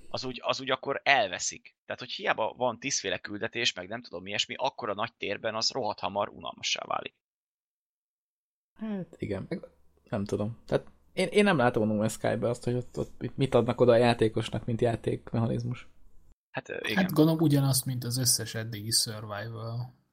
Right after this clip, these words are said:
Speaker 3: témára.
Speaker 2: Hát nem feltétlenül. Amiket mutogattak, ott az van, hogy ha mész lövöldözöl, akkor jönnek, és akkor lekapcsolnak téged, tehát azt nem csinálhatod.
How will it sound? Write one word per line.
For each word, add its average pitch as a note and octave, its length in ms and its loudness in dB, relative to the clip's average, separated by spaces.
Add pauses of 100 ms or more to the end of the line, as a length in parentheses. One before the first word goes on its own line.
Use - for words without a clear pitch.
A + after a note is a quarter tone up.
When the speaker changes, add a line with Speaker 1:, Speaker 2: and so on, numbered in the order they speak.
Speaker 3:
témára. A2 360 -2 (180)
Speaker 2:
Hát - 100 -2
nem B3+ 160 4
feltétlenül. E3 580 4
Amiket - 340 4
mutogattak, G3+ 640 6
ott G3 180 0
az G3 200 6
van, D3 140 4
hogy C#3+ 240 2 (200)
ha - 80 0
mész F#3+ 260 6
lövöldözöl, F#3 720 8
akkor D#3+ 260 4
jönnek, D#3+ 300 2
és C#3+ 200 -4
akkor - 180 -4 (340)
lekapcsolnak B2+ 760 2
téged, B2 540 6
tehát - 180 -4
azt - 120 -6
nem - 140 2
csinálhatod. - 480 -2